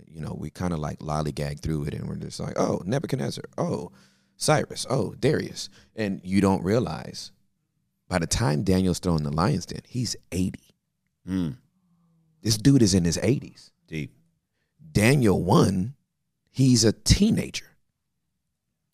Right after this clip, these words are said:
Speaker 1: Israel, Judah gets taken into Babylonian captivity while he's a teenager.
Speaker 2: That's right.
Speaker 1: But kings have literally been raised up, died, new kings have come, and he's still serving.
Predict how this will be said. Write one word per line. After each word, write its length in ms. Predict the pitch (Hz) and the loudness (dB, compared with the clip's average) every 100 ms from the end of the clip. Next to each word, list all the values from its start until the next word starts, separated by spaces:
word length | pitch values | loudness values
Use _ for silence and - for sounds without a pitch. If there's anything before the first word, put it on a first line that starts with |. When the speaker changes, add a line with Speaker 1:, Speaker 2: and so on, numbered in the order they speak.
| _ _ _ _ _ - | _ _ _ _ _ -4
Speaker 1:
Israel, 360 | 113 117 143 139 | 0 4 4 6
Judah 340 | 104 131 160 | 8 8 6
gets 260 | 165 143 - | 4 2 4
taken 260 | 110 110 | 4 4
into 160 | 107 - | 0 2
Babylonian 480 | 92 92 101 120 127 | 4 4 4 0 0
captivity 600 | 131 135 85 80 - - | -2 0 -2 -4 -6 -8
while 160 | - 90 | -4 -2
he's 240 | 95 90 | -2 -4
a 60 | - - | -6 -4
teenager. 520 | - 185 76 65 - | -2 0 -2 -6 -10
Speaker 2:
That's 180 | 76 - | -10 -10
right. 140 | 69 - _ _ _ _ _ _ _ | -12 -14 _ _ _ _ _ _ _
Speaker 1:
But 200 | - 110 | -6 -6
kings 440 | - - 175 196 180 | -2 0 2 2 2
have 180 | 131 104 | 0 0
literally 500 | 113 107 95 90 87 | 0 2 2 2 0
been 240 | 87 85 | -2 -2
raised 460 | 85 135 190 175 135 | 0 0 0 -2 -2
up, 340 | 139 - 190 | -2 -4 -4
died, 540 | 104 104 104 107 - | 0 0 2 0 -2
new 380 | 98 101 156 196 | -4 0 0 0
kings 400 | - - 110 156 | 0 0 0 0
have 160 | 131 - | -4 -2
come, 240 | 151 143 - | -2 -2 -2
and 120 | 110 | -2
he's 280 | 87 110 214 | -2 -2 0
still 320 | - 165 120 | -2 -2 0
serving. 340 | - 294 170 | 0 0 -2